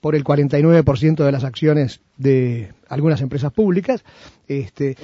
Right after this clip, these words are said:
se ha perdido ese, eh, lo que era, lo que parecía una herejía, que era,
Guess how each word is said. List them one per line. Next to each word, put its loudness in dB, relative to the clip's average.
se 0
ha 4
perdido 2
ese, -2
eh, -12
lo -8
que -4
era, -2
lo -4
que -6
parecía -4
una 0
herejía, 2
que -4
era, -4